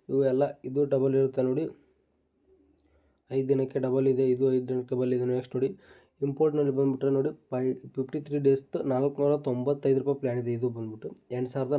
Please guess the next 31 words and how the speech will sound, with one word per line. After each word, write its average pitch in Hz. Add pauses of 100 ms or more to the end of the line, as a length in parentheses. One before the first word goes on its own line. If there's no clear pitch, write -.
ನಾಲ್ಕುನೂರ 127
ಇಪ್ಪತ್ತೇಳು 127
ರೂಪಾಯಿ 117
ಇದೆ. 151 (520)
ಎರಡು 139
ಸೇಮ್ 147
ಪ್ಯಾಕೇಜಸ್ 135
ಬಂದ್ಬಿಟ್ಟು 135
ಮುನ್ನೂರ 127
ತೊಂಬತ್ತೈದು, 131
ನಾಲ್ಕುನೂರ 123
ತೊಂಬತ್ತೈದು, 123
ಆದರೆ 135 (160)
ಅಮೌಂಟ್ 135
ಡಿಫ್ರೆಂಟ್ 127
ಇದೆ 123
ನೋಡಿ, 139
ಎರಡು 123
ಸಾವಿರ 123
ಡಿಫ್ರೆಂಟ್ 123
ಇದೆ. 143 (1600)
ನೆಕ್ಸ್ಟ್ 143
ಹತ್ತೊಂಬತ್ತು 139
ನೂರ 131
ಐವತ್ತು 135
ರೂಪಾಯಿ 127
ತೆಗೆದ್ರೆ 135
ಮೂವತ್ತ್ನಾಲ್ಕು 127
ಸಾವಿರ 127
ಚಿಲ್ಲರೆ 131 (100)
something 127